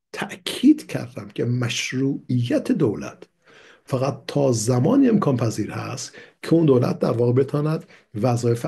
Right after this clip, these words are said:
اصلی خود را بر عهده بگیرد و انجام بدهد و چه وظیفه‌ای مهمتر،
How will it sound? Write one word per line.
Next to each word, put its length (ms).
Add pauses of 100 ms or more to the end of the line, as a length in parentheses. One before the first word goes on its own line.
اصلی 500
خود 280
را 280 (520)
بر 160
عهده 240
بگیرد 360
و 40
انجام 380
بدهد 320
و 60
چه 460
وظیفه‌ای 640 (520)
مهمتر، 580